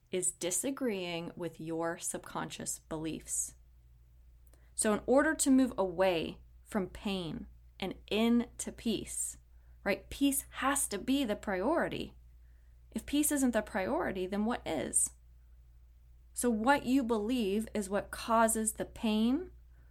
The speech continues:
or the peace, and you get to decide. All right, so to wrap this up, what you need to do is take inventory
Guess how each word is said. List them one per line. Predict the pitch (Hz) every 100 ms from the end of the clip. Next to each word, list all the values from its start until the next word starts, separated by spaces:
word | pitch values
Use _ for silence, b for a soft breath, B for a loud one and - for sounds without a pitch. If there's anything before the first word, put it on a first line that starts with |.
| b b
or | 185
the | 185
peace, | 180 - 196 - - - - - - -
and | 190
you | 180 240 185 165 -
get | - 151
to | -
decide. | 151 156 - - - - - - - - - - - - -
All | 214
right, | 208 180 -
so | - 190
to | -
wrap | 196 202 202
this | 247 -
up, | 185 156 - - -
what | 185 196
you | -
need | 247 254
to | 240
do | 247 226
is | 180
take | - - 190 - -
inventory | 190 202 190 180 - 165 156 151 151